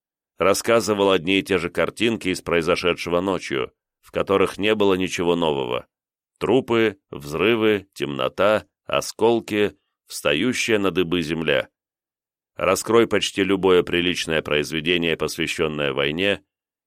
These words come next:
и там будут эти компоненты, становящиеся фоном. Неприятным, но стабильным фоном.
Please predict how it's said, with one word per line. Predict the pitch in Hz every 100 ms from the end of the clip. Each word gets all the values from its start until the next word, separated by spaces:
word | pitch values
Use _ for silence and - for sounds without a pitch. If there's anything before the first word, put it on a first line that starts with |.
| -
и | 78
там | 90 139 131
будут | 104 127 113 -
эти | 95 95
компоненты, | 87 85 78 71 78 104 98 95
становящиеся | - 76 73 78 - 78 73 - 73
фоном. | 95 87 67 62 _ _ _ _ -
Неприятным, | 76 80 76 65 65 90 101 117 113 101 _ _ _
но | - 82 135
стабильным | - 131 90 87 80 80
фоном. | 78 80 73 65 60